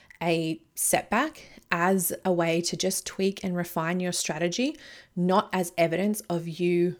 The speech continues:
not being good or your business not being good enough or any of those things. It's about reframing those things that happen to us and trying to put them in a sense of, what can we learn from this? What c-, could we be doing better? What can we do next time?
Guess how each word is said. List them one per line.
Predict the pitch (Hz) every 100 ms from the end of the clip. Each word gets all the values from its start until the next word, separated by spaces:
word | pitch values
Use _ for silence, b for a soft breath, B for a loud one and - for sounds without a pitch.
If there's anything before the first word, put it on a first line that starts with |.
| _ 185
not | 170 - 170
being | 165 165
good | 165 156
or | 165
your | 160
business | - 226 214 214 208
not | 202 -
being | 196 180
good | 185
enough | 180 170 170 -
or | - 180
any | 160 165 165
of | 165
those | 160 165
things. | - - - - B B B B
It's | 196 196
about | 185 220 196
reframing | 170 185 196 - 175 175 185 180
those | 170 -
things | 165 165
that | 160
happen | - - - 175
to | - 180
us | 262 311 - B B B B
and | 175 175
trying | - 175 175 196
to | 208
put | 196 185
them | 185 175 - -
in | 175 175 175 - _ -
a | 202
sense | - 165 -
of, | 156
what | 165 196
can | 202 226
we | 226
learn | 180 165 170
from | 170
this? | 170 170 - b b b -
What | 170 - -
c-, | 208
could | - -
we | 202
be | 196
doing | 185 180 185
better? | 165 156 156 165 - -
What | 185 185 -
can | 208
we | 190
do | 175 165
next | 170 220 -
time? | 170 160 165 175